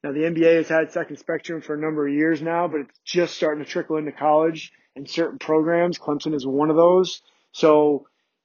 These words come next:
the data from the N B A is what we've always used, what I've always used, and to hear some of the numbers in the college game on a, you know, a limited basis, because not every team has it, was very interesting to me. And I, I think the detail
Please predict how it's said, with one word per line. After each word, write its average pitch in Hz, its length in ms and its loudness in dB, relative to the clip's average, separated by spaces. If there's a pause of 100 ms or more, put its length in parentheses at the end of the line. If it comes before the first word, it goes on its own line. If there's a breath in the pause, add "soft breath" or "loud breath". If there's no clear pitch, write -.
(320)
the 160 100 0
data 170 680 4 (480)
from 165 160 -10
the 165 100 -12
N 160 200 -8
B 160 140 0
A 170 200 4
is 127 160 -6
what 156 180 -4
we've 151 160 -6
always 160 400 -4
used, 151 220 -6
what 147 100 -6
I've 165 220 0
always 147 340 -4
used, 147 380 -4
and 143 300 -8
to 143 220 -2
hear 180 580 2 (220 soft breath)
some 170 160 -2
of 160 40 -2
the 156 80 -2
numbers 156 480 0
in 143 420 -6
the 139 80 -6
college 165 520 2
game 143 340 2
on 143 140 -4
a, 139 280 -4
you 214 120 -2
know, 147 160 2
a 156 80 4
limited 190 420 4
basis, 175 420 0
because 143 200 -12
not 156 120 -4
every 147 160 -4
team 135 200 -14 (100)
has 160 260 -2
it, 127 220 -10 (420 soft breath)
was 143 240 0
very 165 280 4
interesting 156 360 -6
to 147 60 -4
me. 151 240 -2
And 143 100 -2
I, 135 360 -6
I - 20 -8
think 147 240 -8
the 139 80 -6
detail 139 720 -2